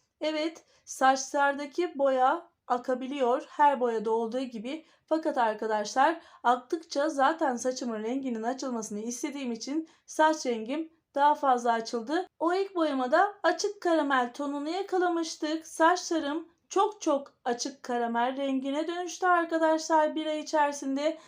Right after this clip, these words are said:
Sizlere şöyle göstereceğim. Saç diplerim arkadaşlar şöyle bir parmak kadar saç dibim geldi bir ay içerisinde. Şimdi sizlerle birlikte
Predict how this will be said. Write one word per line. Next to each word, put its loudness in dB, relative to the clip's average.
Sizlere 0
şöyle 0
göstereceğim. 2
Saç 2
diplerim -4
arkadaşlar 0
şöyle 0
bir -4
parmak 0
kadar 0
saç -2
dibim -8
geldi -2
bir -2
ay -4
içerisinde. 0
Şimdi -2
sizlerle 2
birlikte -2